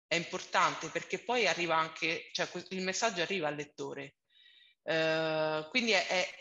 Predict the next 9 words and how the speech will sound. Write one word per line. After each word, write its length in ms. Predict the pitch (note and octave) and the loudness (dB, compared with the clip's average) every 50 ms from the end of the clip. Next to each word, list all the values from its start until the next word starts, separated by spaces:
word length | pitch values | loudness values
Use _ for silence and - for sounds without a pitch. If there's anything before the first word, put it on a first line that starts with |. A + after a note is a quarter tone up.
| - - _ | -20 -20 _
e, 200 | _ G3+ G3+ - - | _ -2 -2 0 0
e 140 | F#3+ F#3 F#3 | 0 2 2
sulla 320 | F#3 - - G#3+ G3+ G#3 | 0 -2 0 0 2 4
base 300 | G#3 A#3+ C4+ C#4+ - G#3+ | 4 4 4 2 0 -2
di 40 | G3 | -2
questo 280 | - F#3+ E3+ - - | -2 -2 -2 -2 -2
un'altra 280 | E3 D#3+ E3 - E3+ E3+ | -4 -4 -4 -6 -6 -4
cosa 300 | E3 G3 G3+ - F#3 E3+ | -4 -4 -2 -2 -4 -4
che, 480 | - - E3+ E3 E3+ E3+ F3 F3 - | -6 -8 -6 -6 -4 -4 -6 -8 -10